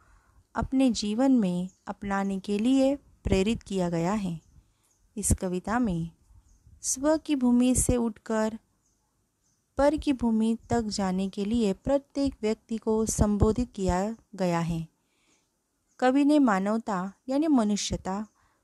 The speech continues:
के पूरे पूरे लक्षण उसी मनुष्य में माने हैं, जिनमें अपने और अपनों के हित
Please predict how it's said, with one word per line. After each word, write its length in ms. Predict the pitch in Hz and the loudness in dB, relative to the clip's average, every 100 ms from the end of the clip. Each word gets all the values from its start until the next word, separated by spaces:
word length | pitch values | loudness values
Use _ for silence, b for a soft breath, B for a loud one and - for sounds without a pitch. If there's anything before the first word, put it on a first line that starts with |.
| _ | _
के 100 | - | -8
पूरे 380 | 233 - 269 302 | -8 -2 0 2
पूरे 320 | 285 269 254 | 2 2 2
लक्षण 600 | 220 190 202 - - 175 170 _ _ _ _ _ _ | 2 0 -2 -6 -4 -4 -6 _ _ _ _ _ _
उसी 320 | 262 269 339 | -2 2 4
मनुष्य 560 | 311 240 262 269 - 254 | 4 4 4 2 0 0
में 460 | 247 247 254 247 - 208 | 0 0 0 -4 -10 -4
माने 580 | 208 202 220 233 247 262 _ _ _ _ _ _ _ _ _ _ _ - | -2 0 0 -2 -4 -10 _ _ _ _ _ _ _ _ _ _ _ -4
हैं, 380 | - 247 226 233 _ | 0 0 -2 -6 _
जिनमें 600 | 190 220 240 254 262 269 - _ _ _ - | -4 2 4 6 4 2 -4 _ _ _ -8
अपने 480 | 208 - 240 269 285 | -8 -2 0 2 0
और 140 | - 220 | -4 -2
अपनों 480 | - - 220 240 254 - | 0 0 0 2 0 -2
के 80 | 269 | 4
हित 720 | 254 - - 302 320 _ | 10 12 10 8 0 _